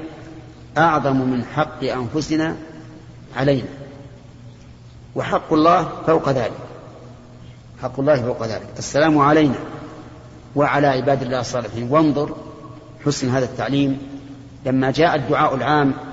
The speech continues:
غير الخاص بالرسول صلى الله عليه وسلم بدأ، أمرنا أن نبدأ بأنفسنا، علينا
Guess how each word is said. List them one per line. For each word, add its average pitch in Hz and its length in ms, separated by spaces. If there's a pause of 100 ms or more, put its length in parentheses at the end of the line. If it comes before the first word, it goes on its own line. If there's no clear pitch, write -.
(140)
غير 143 120
الخاص 135 340
بالرسول 120 380
صلى 117 100
الله 120 100
عليه 113 100
وسلم 139 340 (1000)
بدأ، 139 440
أمرنا 135 460
أن 127 140
نبدأ 139 340
بأنفسنا، 120 640 (1500)
علينا 143 800